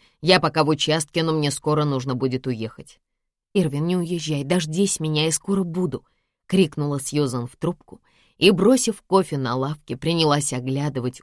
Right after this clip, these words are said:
утреннюю улицу. Как назло, ни одного такси ни на стоянке, ни на дороге. В волю выругавшись, Сьюзан припустила бегом. Киллиан угрюмо сидел в комнате с матовым окном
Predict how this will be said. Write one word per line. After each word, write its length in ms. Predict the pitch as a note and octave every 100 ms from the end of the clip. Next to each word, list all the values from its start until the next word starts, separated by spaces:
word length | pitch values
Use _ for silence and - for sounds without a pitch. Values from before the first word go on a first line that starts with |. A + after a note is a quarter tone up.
| -
утреннюю 560 | D3 C3+ C3 B2+ B2+
улицу. 560 | A#2+ A#2 A#2 - - - _ _ _ _
Как 300 | - A#3 -
назло, 580 | E3 E3+ D#3+ C#3 B2+ - _ _ _ _ -
ни 200 | G3+ F#3
одного 480 | D#3 D#3+ D#3 F3
такси 480 | - D#3 - - C3+
ни 260 | C#3 D#3+ A3+
на 180 | G3+ G3+
стоянке, 760 | - E3+ E3 C#3+ B2 A#2 C#3+
ни 160 | D3 F#3+
на 160 | G3
дороге. 580 | F3+ F3+ - C#3 A2 - _ _ _ _
В 180 | - D3
волю 280 | F#3+ F3+ D3
выругавшись, 880 | A#2+ F3 A#3 F3+ G3 - F3+ - - _ _ _
Сьюзан 680 | - - F3 C4 G3+ A3+ G3+
припустила 800 | - D#3 C#3+ - - D3+ D3 C3+
бегом. 460 | C3 C3 B2+ - _ _ _ _ _ _ _ _ _ _ _ _ _ _ _ _ _ _ _ _ _ _ _ _ _ _
Киллиан 480 | G#3 A3+ G3+ G3 C#3+
угрюмо 560 | C3+ B2+ C3+ F3+ F#3+
сидел 420 | - - B2+ B2 B2
в 80 | _
комнате 540 | C#3 C#3+ C3 B2 B2+
с 140 | -
матовым 520 | C3+ C3 B2 A#2 A#2 A#2
окном 440 | - B2+ D3